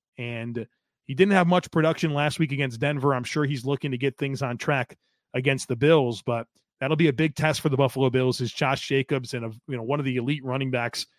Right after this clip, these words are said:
in all of football. I'm sure he's gonna be a huge part of the Raiders' game plan. They don't really get the ball to any other running backs. I mean, very little carries for anyone else,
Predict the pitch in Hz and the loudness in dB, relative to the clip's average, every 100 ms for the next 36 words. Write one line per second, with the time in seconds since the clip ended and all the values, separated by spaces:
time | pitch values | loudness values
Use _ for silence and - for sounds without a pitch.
0 | _ _ _ 123 123 131 117 - 143 135 | _ _ _ -2 2 2 0 2 2 2
1 | 120 120 117 123 120 - 147 127 139 117 | 2 2 0 -4 -6 0 0 0 -2 -2
2 | 131 120 113 - 151 165 - - 135 120 | 0 0 -2 2 4 4 2 -2 0 0
3 | 120 _ _ _ - 139 127 117 135 - | -4 _ _ _ 0 4 4 2 -6 -8
4 | 127 123 127 131 120 110 - 147 156 - | -6 0 2 4 2 -2 0 0 0 -2
5 | 127 110 101 _ _ _ _ _ _ _ | -6 -6 -10 _ _ _ _ _ _ _
6 | 160 180 214 196 202 160 147 156 175 175 | 4 6 10 10 12 10 6 6 6 6
7 | 160 165 165 147 135 156 147 110 98 - | 4 2 4 4 4 2 0 -4 -8 -10
8 | 117 120 107 - _ _ - 120 160 185 | -8 -10 -10 -16 _ _ -20 2 4 6
9 | 170 139 151 180 165 135 - _ _ _ | 4 4 6 6 6 2 -6 _ _ _
10 | - 170 156 143 135 - 139 165 175 151 | 0 2 2 0 -2 0 2 4 4 2
11 | 143 139 123 - | 0 -2 -4 -8